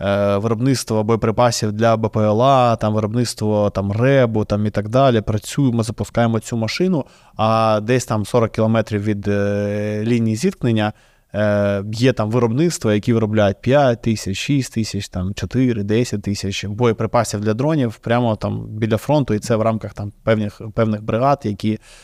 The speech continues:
е, зібрали це виробництво, тому що їм потрібно чимось воювати, і в них просто не вистачає боєприпасів, е, для артилерії. І вони збирають реп, в них власне R and D, вони там власні, е, програмісти. Тобто світ інший взагалі на фронті.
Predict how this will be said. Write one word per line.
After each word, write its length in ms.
е, 220
зібрали 400
це 140
виробництво, 480
тому 200
що 100
їм 80
потрібно 300
чимось 440
воювати, 460
і 20
в 40
них 100
просто 260
не 100
вистачає 520
боєприпасів, 800
е, 340
для 200
артилерії. 580
І 80
вони 260
збирають 440
реп, 360
в 40
них 160
власне 380
R 40
and 220
D, 180
вони 240
там 200
власні, 500
е, 540
програмісти. 800
Тобто 200
світ 320
інший 400
взагалі 360
на 100
фронті. 460